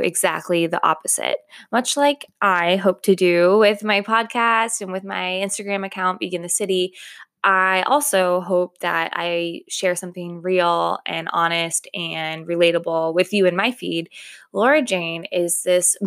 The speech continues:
brilliant illustrator, um, and she creates stuff every single day that is meant to make you feel good about yourself. So her goals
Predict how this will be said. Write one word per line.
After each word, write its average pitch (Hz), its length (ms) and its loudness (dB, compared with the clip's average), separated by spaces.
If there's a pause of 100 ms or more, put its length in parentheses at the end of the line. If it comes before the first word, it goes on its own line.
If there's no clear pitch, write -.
(120)
brilliant 233 760 0 (100)
illustrator, - 960 2 (380)
um, 175 460 2
and 180 340 -2
she - 240 -6
creates 254 480 -2
stuff 180 280 0 (100)
every 208 320 0
single 214 360 0
day 170 460 -2 (380)
that 175 400 0
is 180 200 0
meant 185 320 -2
to 233 120 -4
make 185 320 -4
you 185 120 -4
feel 165 500 -2
good 160 540 0
about 156 600 -4
yourself. - 600 -2 (340)
So 196 500 4 (180)
her 285 240 2
goals 185 500 4